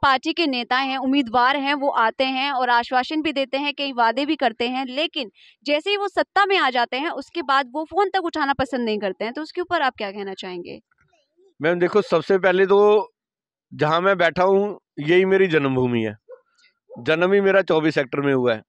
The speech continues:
Speaker 2: और मेरे फादर साहब चंडीगढ़ पुलिस से रिटायर्ड हुए हैं, तो वो यहाँ पर पुल-, अ, पुलिस डिपार्टमेंट में रह के गए हैं।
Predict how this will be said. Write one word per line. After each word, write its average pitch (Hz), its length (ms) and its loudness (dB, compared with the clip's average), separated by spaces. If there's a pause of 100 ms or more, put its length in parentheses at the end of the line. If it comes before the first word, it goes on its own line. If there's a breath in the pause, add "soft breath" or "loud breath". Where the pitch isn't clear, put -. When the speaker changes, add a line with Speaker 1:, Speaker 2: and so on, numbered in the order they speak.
(540)
Speaker 2:
और 160 260 2 (200)
मेरे 151 240 0
फादर 165 280 0
साहब 180 160 2
चंडीगढ़ 165 360 0
पुलिस 156 220 -2
से 170 100 0
रिटायर्ड 147 320 2
हुए 135 180 0
हैं, 151 120 0 (360)
तो 139 80 -4
वो 147 120 0
यहाँ 143 180 0
पर 147 180 0
पुल-, 143 440 -6
अ, 131 220 2
पुलिस 143 260 -6
डिपार्टमेंट 135 400 -2
में 139 140 -2
रह 131 100 2
के 131 140 -2
गए 131 120 -2
हैं। 131 180 0